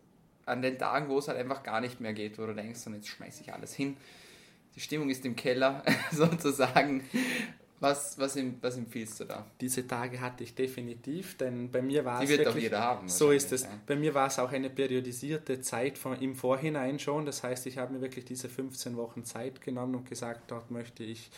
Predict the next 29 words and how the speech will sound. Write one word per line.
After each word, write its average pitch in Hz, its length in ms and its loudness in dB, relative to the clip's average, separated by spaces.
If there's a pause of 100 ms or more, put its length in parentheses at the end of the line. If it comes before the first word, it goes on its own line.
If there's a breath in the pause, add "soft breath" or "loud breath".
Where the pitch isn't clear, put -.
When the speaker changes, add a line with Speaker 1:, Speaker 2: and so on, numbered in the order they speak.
(280 loud breath)
Speaker 2:
das - 240 -8
Gewicht 123 560 -10
auf, 110 420 -8
ähm, 107 460 -6 (160)
von 104 140 -12
einundneunzig 113 640 -8
auf 107 100 -12
achtzig - 460 -8
Kilo 135 260 -2
bringen, 147 380 -2
was 127 100 -6
ich 120 140 -10
dann 117 180 -6
auch 113 220 -10 (340 loud breath)
erfolgreich, 120 800 -4 (380 loud breath)
ähm, 113 180 -4
geschafft 113 480 -6
habe. 127 380 -6
Aber 110 320 -2
dort 123 320 -4
hat 120 180 -10
mich - 220 -12
eigentlich 120 460 -10
die 117 100 -14
ganze 127 400 -8
Zeit 113 320 -12
meine 110 180 -8
Kalorien-App 110 880 -10
begleitet. 104 540 -8